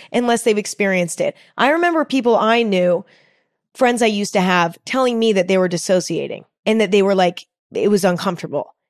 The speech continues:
And I was always like, "What are you talking about? Mm, I don't get it."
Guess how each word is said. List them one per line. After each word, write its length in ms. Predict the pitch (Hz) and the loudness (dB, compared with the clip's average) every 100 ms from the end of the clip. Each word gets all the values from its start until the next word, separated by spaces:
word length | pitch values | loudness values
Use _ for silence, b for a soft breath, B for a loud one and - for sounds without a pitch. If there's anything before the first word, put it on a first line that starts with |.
| - | -8
And 100 | 233 | -2
I 60 | 240 | -2
was 120 | 240 | 2
always 200 | 262 254 | 0 0
like, 160 | 247 226 | -4 -4
"What 140 | 233 | -2
are 40 | |
you 100 | 302 | -2
talking 340 | 269 220 220 196 | -2 -4 -4 -6
about? 400 | - - - - _ _ _ _ - | -10 -12 -18 -20 _ _ _ _ -16
Mm, 500 | 196 254 262 262 254 | -12 -8 -6 -4 -2
I 160 | 240 233 | -2 0
don't 380 | 240 240 220 | 0 -2 -4
get 180 | 214 190 | -2 0
it." 160 | - | -2